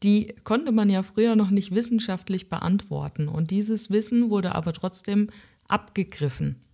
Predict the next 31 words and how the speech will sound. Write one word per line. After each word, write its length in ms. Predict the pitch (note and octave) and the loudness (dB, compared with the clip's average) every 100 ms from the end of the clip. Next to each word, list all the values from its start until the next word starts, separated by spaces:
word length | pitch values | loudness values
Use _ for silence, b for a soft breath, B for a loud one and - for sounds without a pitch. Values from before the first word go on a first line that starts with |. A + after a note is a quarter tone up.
| _ _ A#3 | _ _ 0
Und 220 | C#4+ - | 2 2
woher 280 | F#3+ F3 E3 | 2 4 2
wusste 280 | A#3+ - A3+ | 2 2 2
man 180 | G#3+ | 4
das? 240 | G#3 A3 - | 4 2 0
Da 160 | F3 | 0
sind 220 | G#3+ G3 G3 | 2 0 0
sich 240 | F3+ - | -4 -4
auch 160 | F#3 - | -6 -4
alle 300 | E3 F#3 G3 | -2 0 0
ziemlich 440 | - F#3+ E3+ E3 | 2 2 2 0
einig. 520 | D3+ D3+ E3 A#3 A#3 A#3 | -4 0 2 0 -2 -2
Man 220 | E3+ D#3+ | 0 0
befragt 580 | D#3 - - F#3+ A#3 - | -2 -6 -6 -6 -6 -2
die 80 | G#3+ | -2
Spirits, 580 | - F#3+ G3 F#3+ F#3+ E3 | 0 0 2 2 -2 -2
man 160 | D#3+ | -2
befragt 560 | D#3 D#3+ D#3 F#3+ G#3 - | -2 -6 -6 -6 -6 -8
die 120 | F#3 | -4
Götter, 340 | E3 E3 D3 | -4 -2 -4
also 200 | C#3 D3 | -4 -4
man 160 | D3+ D3 | -2 -2
befragt 460 | D3+ - E3+ - F#3 | -6 -8 -8 -6 -2
den 180 | F3 | -2
Geist. 400 | D#3 D#3+ D#3 - E3 | -2 -2 0 -2 -4
Im 100 | C#3+ | -6
Schamanismus 540 | D#3+ D#3+ A3+ B3+ A#3 | -2 0 0 0 0
gehen 200 | G#3 G3 | 2 2
wir 80 | F#3 | 4
ja 120 | F3 | 2
davon 320 | E3 D#3+ D#3 | 0 -2 -8